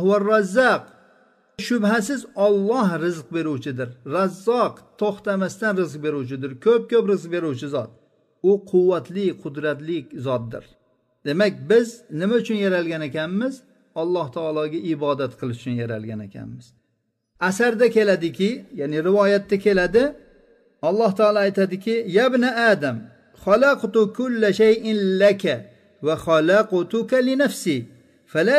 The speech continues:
tashtagil bima khalaqtuhu laka amma khalaqtuka lahu." "Ey odam bolasi, hamma narsani sen uchun yaratdim. Seni o'zim uchun yaratdim.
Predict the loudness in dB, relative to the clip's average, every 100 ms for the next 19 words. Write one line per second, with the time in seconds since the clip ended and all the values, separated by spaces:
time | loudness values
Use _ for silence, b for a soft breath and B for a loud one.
0 | 6 4 4 2 4 4 2 0 0 0
1 | 2 2 2 2 0 -2 4 4 6 4
2 | 4 4 4 2 -16 -18 -4 -2 0 0
3 | 2 2 2 -2 -2 0 2 0 -2 -2
4 | -2 0 0 4 2 2 -6 -10 _ _
5 | _ _ _ _ _ _ _ 4 6 6
6 | 6 2 2 0 0 -2 -8 -18 -20 _
7 | _ _ _ _ _ -6 -2 0 2 0
8 | 2 2 0 0 -2 -2 -4 -10 -16 -16
9 | -6 0 2 2 -4 -6 -4 -2 -2 -4
10 | -8 -14 -14 -16 _ _ _ _ _ _
11 | _ _ _ -6 0 2 4 2 -2 -16
12 | -6 -4 0 0 0 -2 -4 -4 -8 -14
13 | -18 -18